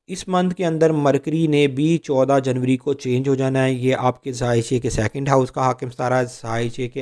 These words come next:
इलेवंथ हाउस का हाकिम सितारा है। ये जायचे के सिक्स हाउस में आएगा। ये आप लोगों की सेहत के मामलात को बेहतर डील करेगा, आप लोगों के माली मामलात में बेहतरी लेके आएगा।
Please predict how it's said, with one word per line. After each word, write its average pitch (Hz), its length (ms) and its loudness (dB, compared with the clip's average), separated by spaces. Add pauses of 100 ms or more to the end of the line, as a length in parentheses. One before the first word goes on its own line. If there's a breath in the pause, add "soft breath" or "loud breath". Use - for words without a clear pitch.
(140)
इलेवंथ 117 420 -4
हाउस 110 220 -8
का 135 180 -12
हाकिम 107 320 -12
सितारा 95 300 -12
है। 104 80 -10 (640 loud breath)
ये 185 100 -4
जायचे 175 360 4
के 175 120 -2
सिक्स - 300 -2
हाउस 156 280 6
में 160 160 0 (100)
आएगा। 143 420 2
ये 143 420 2
आप 135 240 -2
लोगों 131 380 -4
की 151 280 -10
सेहत - 520 -2
के 147 100 -8
मामलात 127 720 0
को 131 140 -4
बेहतर 123 640 -8
डील 135 300 2
करेगा, 131 440 -4
आप 127 380 -2
लोगों 127 300 -2
के 131 160 -8
माली 123 380 0
मामलात 123 640 -4
में 120 220 -8
बेहतरी 110 400 -8
लेके 113 240 -4
आएगा। 107 380 -8